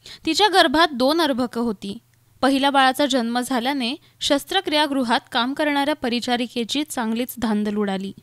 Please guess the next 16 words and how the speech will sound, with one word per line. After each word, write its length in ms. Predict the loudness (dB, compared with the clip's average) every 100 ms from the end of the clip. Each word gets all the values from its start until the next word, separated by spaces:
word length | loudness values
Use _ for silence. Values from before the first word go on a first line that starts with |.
| 0
कर्तव्यावर 680 | 0 4 4 6 4 4 2
असलेले 380 | 0 2 2 2
डॉक्टर 420 | 2 0 0 -2 -2
तिथे 180 | -4
उपस्थित 520 | -4 -2 -4 -4 -6 -4
नव्हते, 440 | -4 -4 -10 -12
मात्र 420 | -4 -2 0 0 0
त्यांच्याशी 480 | 0 -2 -4 -4
संपर्क 440 | -2 -2 -2 -2 -2
करण्याची 480 | -2 -2 -2 -4 -4
ही 160 | -2
उसंत 480 | -2 -2 -4 -4 -4
त्या 220 | -4 -4
परिचारिकेला 800 | -4 -4 -2 -2 -2 -2 -4 -4
मिळाली 360 | -2 -2 -2 -4
नाही. 380 | -4 -4 -6